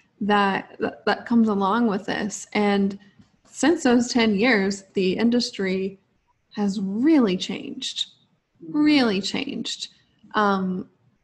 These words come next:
Speaker 1: you know, I see local mom and pop shops even now having to go online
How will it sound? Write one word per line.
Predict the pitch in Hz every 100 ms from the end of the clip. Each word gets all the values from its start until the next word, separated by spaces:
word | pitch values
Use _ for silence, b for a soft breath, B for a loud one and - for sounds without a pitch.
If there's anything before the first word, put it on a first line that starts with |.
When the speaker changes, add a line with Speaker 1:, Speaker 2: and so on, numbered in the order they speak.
| _ _ _
Speaker 1:
you | 208 220
know, | 208 190 185 185 - -
I | 220
see | - 220 202 180
local | 202 202 208 202
mom | 202 190
and | 196 190
pop | 214 254 262
shops | - 190 190 -
even | 196 202 196
now | 190 190 165 -
having | - 208 254 233 202
to | 202 196
go | 190 180
online | 175 180 180 220 - -